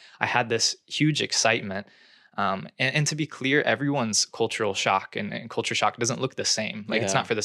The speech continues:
Speaker 1: same reasons. It's not,
Speaker 2: Yeah.
Speaker 1: um, it doesn't always happen at the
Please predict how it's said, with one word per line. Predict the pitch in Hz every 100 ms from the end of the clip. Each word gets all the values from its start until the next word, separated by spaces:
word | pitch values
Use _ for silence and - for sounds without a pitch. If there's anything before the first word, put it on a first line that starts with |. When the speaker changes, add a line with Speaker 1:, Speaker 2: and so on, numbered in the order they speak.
| 120
Speaker 1:
same | 98
reasons. | 98 104 107 110 107
It's | 101 -
not, | 107
Speaker 2:
Yeah. | 92 - - - -
Speaker 1:
um, | 104 110
it |
doesn't | 120 120
always | 110 107
happen | 117 107 110
at |
the | 107